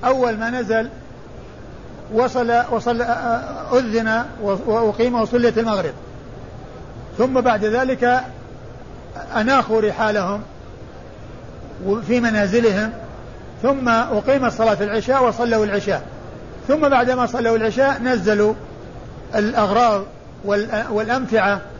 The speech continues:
والأدوات التي على رحالهم أنزلوها من على ظهور الرحال، يعني معناه أنهم أولا صلوا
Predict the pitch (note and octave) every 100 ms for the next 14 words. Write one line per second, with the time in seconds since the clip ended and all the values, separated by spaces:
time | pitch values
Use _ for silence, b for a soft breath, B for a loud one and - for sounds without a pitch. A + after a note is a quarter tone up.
0 | - - - F#3 G#3 G#3 A3+ G#3+ G3+ G3
1 | A3+ B3+ G#3+ G#3+ G#3+ A3 G#3 G#3+ G#3+ G#3
2 | A#3+ C4+ B3+ C#4 C4+ - - - - B3+
3 | A#3+ C4 D4+ G3+ F#3+ G3+ - - - -
4 | A3+ G#3 G#3 A3 G3+ F#3 A#3 G3+ G3+ A3+
5 | G3+ G3 G3+ F#3+ - - - - - -
6 | - - F3+ F#3+ F#3 A#3+ A#3 A3+ G#3 G#3+
7 | G#3 - A3+ A#3+ A3 G#3+ G#3+ - - A#3
8 | C4 C#4